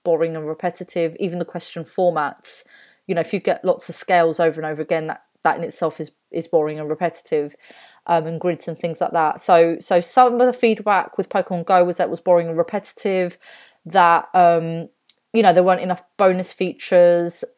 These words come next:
to kind of keep the novelty going. You know, there was quite a few comments that are in the presentation I ended up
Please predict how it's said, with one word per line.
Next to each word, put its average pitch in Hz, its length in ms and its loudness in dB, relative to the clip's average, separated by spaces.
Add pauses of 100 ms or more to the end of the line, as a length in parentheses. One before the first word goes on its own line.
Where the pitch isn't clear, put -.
(120)
to 175 220 -4 (140)
kind 180 180 -2
of 175 60 -8
keep - 200 -6
the 180 80 -4
novelty 175 720 -6
going. 180 640 0 (720)
You 196 140 -6
know, 214 100 2
there 185 80 4
was 226 120 4
quite 277 280 4
a 233 40 -4
few 233 220 -4
comments 226 640 -4
that 185 280 0 (400)
are 175 120 2
in 190 180 -2
the 185 60 -4
presentation 196 640 -4
I 175 60 0
ended 175 180 -4
up - 240 -4